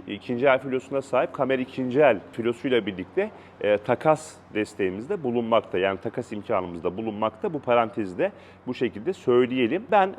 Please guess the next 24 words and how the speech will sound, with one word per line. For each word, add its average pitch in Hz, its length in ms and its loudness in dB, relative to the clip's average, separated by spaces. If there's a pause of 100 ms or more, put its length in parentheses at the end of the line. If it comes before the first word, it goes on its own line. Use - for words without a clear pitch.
takas 180 300 -4
aracımı 170 360 0
da 165 100 4
vermek 123 320 4
istiyorum, 104 460 -2
ne 170 100 0
olur 127 280 0
ne 151 120 -2
biter." 120 340 4
diyenleri 131 440 0
de 214 140 -4
showroomlarımıza 139 720 6
davet 85 340 4
ediyoruz. 110 320 -4
Aracınızla 123 440 0
beraber 113 360 4
gelebilirseniz 98 680 -4
burada 131 200 -2
hemen 131 180 0
hızlı 127 240 -4
bir - 40 -16
şekilde 98 340 -4
değerlendirmesi 104 760 0
yapılıp 185 280 -6